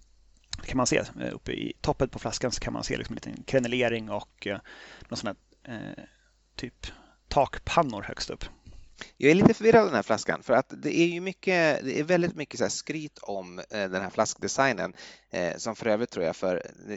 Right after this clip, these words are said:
Speaker 2: den genomsnittliga suputen bara ser ut som vilken,
Speaker 1: <laughs>
Speaker 2: liksom, spritbehållare som helst. Men, men, men, eh,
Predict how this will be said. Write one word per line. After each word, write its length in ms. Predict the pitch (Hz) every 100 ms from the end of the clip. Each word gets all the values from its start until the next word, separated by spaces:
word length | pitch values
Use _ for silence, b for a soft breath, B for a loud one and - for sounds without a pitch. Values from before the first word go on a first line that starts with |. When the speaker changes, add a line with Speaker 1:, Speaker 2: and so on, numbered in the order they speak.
| -
Speaker 2:
den 180 | 107 104
genomsnittliga 720 | 104 98 101 120 - 101 98
suputen 600 | - 95 131 135 - 80 - _
bara 220 | - -
ser 120 | 110 107
ut 160 | 107
som 100 | -
vilken, 240 | 95 - - - -
Speaker 1:
<laughs> 200 | - -
Speaker 2:
liksom, 220 | - -
spritbehållare 640 | - - 98 - 113 107 98
som 160 | 104
helst. 360 | 120 98 - B B B
Men, 180 | 127 120
men, 260 | 147 143
men, 200 | 147 139
eh, 240 | 127 120